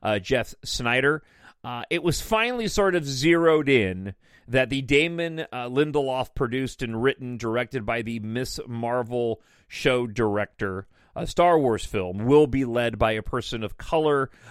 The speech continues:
uh, who would be a woman. Okay. Um, I'll be upfront and honest. I don't care. And this is what I wanna get into.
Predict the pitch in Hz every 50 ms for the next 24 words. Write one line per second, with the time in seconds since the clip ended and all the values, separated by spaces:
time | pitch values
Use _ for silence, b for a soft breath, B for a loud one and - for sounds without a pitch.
0 | B B - 127 117 117 113 110 - 147 143 135 127 131 123 113 107 127 123 120
1 | - - 120 110 107 101 - - 107 98 110 98 82 78 - - - _ _ _
2 | _ - - 113 - - 78 85 - b b b b b b b - 135 131 127
3 | 117 113 - _ _ _ _ _ _ - 196 226 254 226 240 214 190 - 196 180
4 | 147 143 139 135 139 143 - - _ - 180 196 208 - - - - 139 123 131
5 | 139 156 151 - - _ - - _ _ _ _ _ _ _ _ _ _ _ -
6 | 131 143 185 - 202 180 147 156 147 139 131 120 113 104 98 98 95 87 87 85
7 | - - -